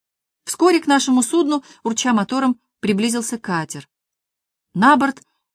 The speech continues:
поднялись представители местной власти: полиция, таможенная и карантинные службы. Светлая униформа, надетая на пограничниках,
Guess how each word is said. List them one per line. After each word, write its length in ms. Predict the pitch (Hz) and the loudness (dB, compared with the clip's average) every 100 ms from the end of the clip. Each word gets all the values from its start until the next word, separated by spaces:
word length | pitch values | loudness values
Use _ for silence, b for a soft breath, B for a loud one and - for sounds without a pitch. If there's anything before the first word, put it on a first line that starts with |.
| _ _ _ _ _ _ - | _ _ _ _ _ _ -4
поднялись 460 | 214 226 254 294 | 0 4 2 0
представители 600 | 254 226 - 220 226 226 | -4 -6 -4 -4 -2 -2
местной 380 | 208 220 - 220 | -2 -2 -2 -4
власти: 580 | 180 165 156 - - 160 _ _ _ _ | -2 -4 -6 -10 -14 -16 _ _ _ _
полиция, 640 | - 180 226 311 - 262 262 _ _ _ - | -4 0 0 -2 -2 -2 -4 _ _ _ -8
таможенная 680 | 170 220 285 269 262 247 | -2 0 0 2 2 0
и 140 | - 196 | -4 -10
карантинные 640 | 202 180 165 185 190 185 | -6 -4 -4 -6 -6 -6
службы. 500 | - - 151 151 151 _ _ _ _ _ _ _ | -10 -12 -14 -14 -20 _ _ _ _ _ _ _
Светлая 500 | - 240 247 226 214 | -8 -2 0 2 2
униформа, 520 | 208 208 190 277 220 | 2 0 0 0 0
надетая 400 | 185 175 180 180 | -2 -2 -4 -4
на 100 | 175 | -6
пограничниках, 800 | 180 175 180 208 269 254 240 233 | -6 -4 -2 -2 -2 -4 -4 -8